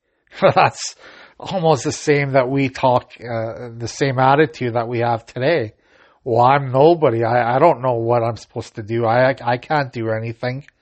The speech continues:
That is not true. That is just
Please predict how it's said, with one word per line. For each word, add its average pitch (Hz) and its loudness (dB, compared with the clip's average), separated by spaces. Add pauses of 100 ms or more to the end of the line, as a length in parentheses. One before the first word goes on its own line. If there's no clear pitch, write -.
(540)
That 127 2
is 123 -4
not 110 -4
true. 104 -8 (800)
That 110 -2
is 107 -6
just 143 0